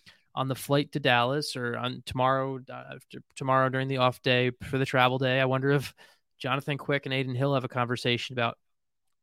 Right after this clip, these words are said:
what do you do mentally in this situation? Because I think that is something that Vegas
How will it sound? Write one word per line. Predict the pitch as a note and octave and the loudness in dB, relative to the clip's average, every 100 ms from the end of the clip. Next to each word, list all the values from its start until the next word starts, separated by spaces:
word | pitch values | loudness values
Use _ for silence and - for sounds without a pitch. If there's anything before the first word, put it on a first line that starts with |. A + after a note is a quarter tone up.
| _ - | _ -12
what | C3 C#3 | -2 0
do | C#3+ | 2
you | C#3 | 0
do | C3 | 0
mentally | A#2+ A#2 B2 A2+ | -2 -4 -6 -10
in | |
this | A#2+ - | -10 -12
situation? | - - - - - | -12 -12 -10 -10 -12
Because | C3+ - B2+ | -8 -6 -4
I | C3 | -6
think | - D3+ C#3+ | -2 -4 -4
that | C3 B2+ B2 C3 C#3 | -6 0 6 6 4
is | D3 | -4
something | - B2+ - B2+ B2 | -4 -4 -4 -8 -4
that | A#2 A#2 - - _ _ _ _ _ | -2 -2 -6 -20 _ _ _ _ _
Vegas | C3+ C3 B2+ C3 C3 - - - | -10 -2 0 0 -2 -2 -4 -6